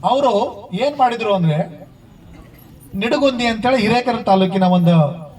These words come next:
ತಾಲೂಕಿನ ಒಂದು ಹಳ್ಳಿ, ಅಲ್ಲಿ ಭೂಮಿ ರೈತರು ಮಾಡಿದ್ದಾರೆ, ಅವ್ರು ಎಲ್ಲ ಸಾಕ್ಷಿ ಕೊಟ್ಟಿದ್ದಾರೆ. ಒಂದು ಏನೋ ಇವ್ರಿಗೆ ಕೊಡ್ಲಿಲ್ಲ ಅಂತ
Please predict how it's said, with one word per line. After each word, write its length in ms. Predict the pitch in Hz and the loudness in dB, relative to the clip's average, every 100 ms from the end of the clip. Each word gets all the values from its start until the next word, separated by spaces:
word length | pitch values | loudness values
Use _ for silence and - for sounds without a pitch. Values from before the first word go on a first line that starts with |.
| - | -4
ತಾಲೂಕಿನ 340 | 190 208 202 | -4 -2 -2
ಒಂದು 220 | 185 170 | 2 4
ಹಳ್ಳಿ, 400 | 143 202 185 - - 165 - - - | 4 4 2 2 -2 -18 -18 -18 -10
ಅಲ್ಲಿ 200 | 196 190 | -6 -2
ಭೂಮಿ 380 | 170 165 254 247 | 2 4 2 0
ರೈತರು 340 | 202 185 196 196 | 0 -2 -4 -2
ಮಾಡಿದ್ದಾರೆ, 680 | 175 170 151 165 - - - - - | 0 2 0 -2 -6 -16 -20 -14 -6
ಅವ್ರು 180 | 202 185 | -2 2
ಎಲ್ಲ 460 | 160 202 262 294 | 2 0 -2 -4
ಸಾಕ್ಷಿ 340 | 285 233 - - | -2 -8 -8 -12
ಕೊಟ್ಟಿದ್ದಾರೆ. 560 | 175 156 - - - - - - - - - - - - - - - - - - - - - - - - 185 | -10 -10 -12 -18 -20 -20 -20 -20 -20 -20 -20 -18 -20 -20 -20 -20 -20 -20 -20 -20 -20 -20 -20 -20 -20 -14 -12
ಒಂದು 380 | 240 349 370 359 | -10 -10 -4 -2
ಏನೋ 380 | 240 285 339 359 | 2 2 2 2
ಇವ್ರಿಗೆ 340 | 311 311 - | 0 -6 -2
ಕೊಡ್ಲಿಲ್ಲ 560 | 254 262 403 453 440 381 | -4 -2 -2 -2 2 2
ಅಂತ 340 | 285 240 | 2 0